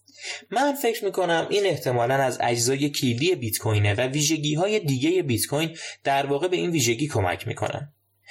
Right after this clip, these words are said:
گرایش زیادی برای همگرا شدن تعداد معدودی از بهترین کالاهایی که امکان تبدیل شدن به پول دارن وجود داره.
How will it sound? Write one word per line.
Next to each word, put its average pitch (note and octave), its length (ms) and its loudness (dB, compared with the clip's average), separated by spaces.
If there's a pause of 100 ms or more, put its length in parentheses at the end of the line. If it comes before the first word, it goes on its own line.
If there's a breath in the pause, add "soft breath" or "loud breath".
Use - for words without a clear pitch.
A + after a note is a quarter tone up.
(360 loud breath)
گرایش A#3 440 2
زیادی F3+ 480 2
برای A#2 300 2
همگرا A2+ 500 2
شدن A2+ 420 2
تعداد C#3 440 0
معدودی C#3+ 600 0
از B2 180 -2
بهترین D3+ 460 0
کالاهایی B2+ 640 0
که C#3 220 -2
امکان E3+ 400 2
تبدیل A#2 420 0
شدن A2 400 2
به A2 80 0
پول A2 280 -2
دارن G#2+ 600 0
وجود G2 320 -4
داره. - 320 -4